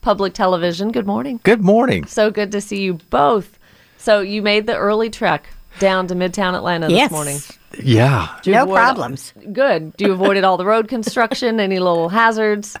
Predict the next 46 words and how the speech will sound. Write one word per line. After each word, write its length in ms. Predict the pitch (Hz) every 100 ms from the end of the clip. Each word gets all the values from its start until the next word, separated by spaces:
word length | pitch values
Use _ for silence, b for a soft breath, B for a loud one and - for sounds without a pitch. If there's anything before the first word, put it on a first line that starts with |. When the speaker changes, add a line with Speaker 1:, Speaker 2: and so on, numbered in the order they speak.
| -
Speaker 3:
No. 80 | -
Speaker 2:
No, 520 | 123 123 139 131 98 82
but 380 | 92 139 127 -
I, 400 | 127 135 131 107 107 - 50 - 120
having 580 | 123 170 165 143 127 110 -
done 180 | 139 131
this 160 | 127
a 40 | 123
lot 260 | 120 120
lately 380 | 117 120 120 123
on 160 | 117 107
early 280 | 120 120 117
morning, 420 | 117 117 117 117 -
this 260 | 123 131
is 80 | 127
the 80 | 131
time 260 | 139 127
where 180 | 120 117
the, 280 | 107 110 107
the 260 | - 107 117
road 260 | 123 123
crews 280 | - 131 110
are 80 | 104
w-, 120 | 104 -
hard 360 | - 139 131
at 100 | 104
work, 220 | 110 104
Speaker 3:
Yes. 60 | 80
Speaker 2:
right? 280 | 107 113 131
Speaker 1:
So 420 | - 226 254 220
busy 320 | 165 208 262
Speaker 2:
So 240 | 254 196 180
Speaker 1:
out 60 |
there. 300 | 156 147 143
Speaker 2:
it's 200 | 185 185
amazing 600 | 196 185 226 202 151 147 -
in, 260 | 147 135 -
until 280 | 151 - 185
you 140 | 175
get 200 | 151 165
to 100 | 160
that 260 | 139 127 113
bottleneck 680 | 113 143 151 127 104 104 -
or 180 | 113 113
that 200 | 110 -
funnel 480 | 143 151 117 104